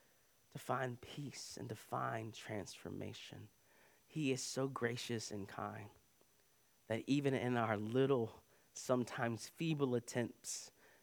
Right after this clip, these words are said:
at pursuing him, he will meet us there. He will produce love, joy, peace,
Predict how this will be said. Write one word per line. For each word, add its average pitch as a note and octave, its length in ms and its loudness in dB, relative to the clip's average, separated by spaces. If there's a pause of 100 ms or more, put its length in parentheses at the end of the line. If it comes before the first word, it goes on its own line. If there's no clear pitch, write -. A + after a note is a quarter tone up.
at A2+ 160 -2
pursuing A2+ 540 -2
him, G#2+ 180 -2
he C3 240 -2
will B2 200 -2
meet A2+ 220 2
us - 300 -4
there. - 220 -14 (2750)
He - 140 -4
will B2 100 4
produce A2+ 580 0
love, G2 480 2 (1160)
joy, G2 260 -2 (1160)
peace, - 400 -8